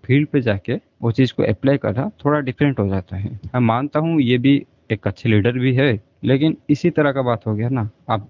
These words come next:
बैठ के कमेंट्री कर रहे और ग्राउंड पे जाके खेल रहे, तो ये इसी तरह का बात हो जाता है। ये नहीं कि जो बड़े-बड़े इन्वेस्टर्स है,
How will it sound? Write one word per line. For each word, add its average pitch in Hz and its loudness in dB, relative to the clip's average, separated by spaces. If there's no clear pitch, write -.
बैठ 117 2
के 139 0
कमेंट्री 117 -2
कर 127 -2
रहे 127 0
और 113 0
ग्राउंड 113 0
पे 113 0
जाके 104 -2
खेल 101 -2
रहे, 104 2
तो 160 0
ये 165 6
इसी 156 0
तरह 147 0
का 143 -2
बात 113 0
हो 107 -4
जाता 98 -8
है। - -6
ये 151 6
नहीं 151 4
कि 160 4
जो 131 2
बड़े-बड़े 123 0
इन्वेस्टर्स 117 -2
है, 107 0